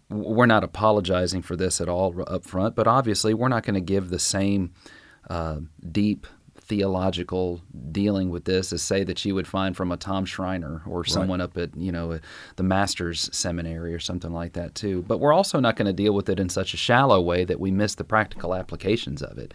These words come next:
Speaker 2: Right.
Speaker 1: And, uh, I just wanted to kinda start off with that and just, uh, help us to understand then, Brother Jono,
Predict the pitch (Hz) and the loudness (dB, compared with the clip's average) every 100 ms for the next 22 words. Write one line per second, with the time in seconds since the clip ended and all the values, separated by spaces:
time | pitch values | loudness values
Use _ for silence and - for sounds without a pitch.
0 | - 90 85 87 - - - 95 92 92 | -12 -8 -6 -8 -12 -20 -4 0 2 4
1 | 90 90 90 - - - 131 147 - 135 | 4 2 -2 -16 -6 -2 2 2 4 4
2 | 131 - 104 117 110 - 117 113 113 113 | 4 0 0 0 0 2 4 6 6 4
3 | - 104 - 107 117 101 92 - - - | 2 -2 2 4 4 2 -2 -6 -14 -18
4 | - - - 73 67 98 123 120 - 98 | -20 -20 -16 -14 -12 -2 2 2 0 -10
5 | - - - - 139 143 135 - 101 113 | -10 -12 -8 2 4 6 4 4 2 2
6 | 104 - 104 110 110 107 101 104 98 101 | 0 0 0 0 0 0 2 2 2 2
7 | 101 104 101 98 | 2 2 0 -2